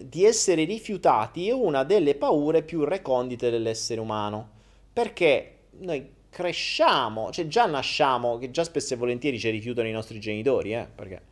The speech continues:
eh, e poi magari c'è gente che si, viene rifiutata a scuola, viene presa in giro, insomma, ci, si ha sempre questa paura di essere rifiutati. Pensate che con la paura, cioè con la necessità di essere accettati, che quindi la paura di essere rifiutati o la paura di essere abbandonati,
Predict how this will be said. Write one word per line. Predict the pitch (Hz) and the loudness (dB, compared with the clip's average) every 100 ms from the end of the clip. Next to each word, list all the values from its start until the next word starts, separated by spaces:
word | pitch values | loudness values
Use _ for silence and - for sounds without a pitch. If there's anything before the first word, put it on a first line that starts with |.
| _ _ - - _ _ _ | _ _ -20 -20 _ _ _
eh, | - 117 117 110 107 101 101 98 98 104 | -6 -2 0 2 0 0 -2 -4 -4 -6
e | |
poi | - 180 131 | 2 4 4
magari | 127 151 131 | 2 2 0
c'è | 131 113 | -4 -6
gente | 131 127 131 | -6 -6 -6
che | 120 | -6
si, | - 131 | -8 -8
viene | 123 123 | -4 -4
rifiutata | 117 123 123 117 | -4 -4 -4 -4
a | |
scuola, | - - 190 165 127 | -6 4 8 8 6
viene | 117 | 0
presa | 113 110 | -8 -8
in | 120 127 | -8 -6
giro, | 147 190 135 113 - | -2 0 0 0 -4
insomma, | _ 165 127 - | _ -2 -2 -6
ci, | - - 220 - | -10 -8 -6 -2
si | - | 2
ha | 208 | 2
sempre | - 220 185 156 139 | 2 2 2 0 -2
questa | 123 - 127 | -2 -2 -2
paura | 123 120 | 0 0
di | 113 | 0
essere | 110 - | -2 -4
rifiutati. | 113 117 113 104 | -8 -4 -4 -2
Pensate | 208 208 156 151 117 | -2 2 4 4 4
che | 131 - - _ | 0 -4 -18 _
con | - 135 | -2 4
la | 135 | 4
paura, | 151 185 127 95 87 | 6 6 8 6 0
cioè | - 123 | -2 2
con | 123 | 2
la | 123 | 2
necessità | 131 135 - 170 | 0 -4 0 2
di | 160 | 2
essere | 135 123 | 0 0
accettati, | 120 - - 139 107 | -4 -4 2 2 2
che | 104 | -4
quindi | - 131 110 | -6 -4 -2
la | 101 | -2
paura | 117 123 | 0 0
di | 110 | 0
essere | 110 120 | -4 -6
rifiutati | 117 123 165 120 | -4 6 6 6
o | 143 | 4
la | 135 | 4
paura | 117 127 | 6 4
di | 107 | 2
essere | 101 110 | -2 -6
abbandonati, | 104 139 190 95 87 | -4 -2 -2 -4 -8